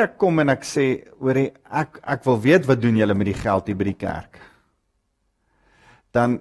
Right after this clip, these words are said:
dan is dit eintlik 'n refleksie om te sê, "Ho-, hoor, ek vertrou jou nie heeltemal nie, maar dan gaan ek jou verseker ook nie geestelik ge-, vertrou met my." Verstaan jy? Di-, dis al klaar 'n groot vraagteken.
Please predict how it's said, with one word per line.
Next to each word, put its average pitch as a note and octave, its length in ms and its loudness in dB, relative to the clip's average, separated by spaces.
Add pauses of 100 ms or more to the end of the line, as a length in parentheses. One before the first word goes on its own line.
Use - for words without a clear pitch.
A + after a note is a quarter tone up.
dan B2 320 0
is A#2 160 -2
dit B2 220 0 (100)
eintlik G3 720 0
'n A#2+ 160 2
refleksie A2+ 800 -4 (960)
om C3 160 0
te C3 160 -4
sê, A2 400 0 (400)
"Ho-, A#2 220 -8
hoor, C#3 180 0
ek - 240 -2
vertrou D#3 400 2
jou D#3+ 160 4
nie F#3 160 0 (160)
heeltemal C#3+ 960 4 (160)
nie, C3 380 2
maar A#2+ 420 2
dan A#2+ 120 4
gaan D3 200 0
ek C#3 140 0
jou B2 180 4
verseker E3+ 760 0
ook C3+ 240 2
nie B2 80 -2
geestelik A#2+ 520 -2
ge-, G2+ 140 -10
vertrou F2+ 480 -6
met F2 180 -16
my." - 160 -16 (640)
Verstaan D3 320 -2
jy? A#2+ 140 2
Di-, A#2+ 180 2
dis C#3+ 240 2
al F3 160 -2
klaar D#3 280 4
'n C3+ 120 -4
groot G#2+ 280 -2
vraagteken. F2 720 -8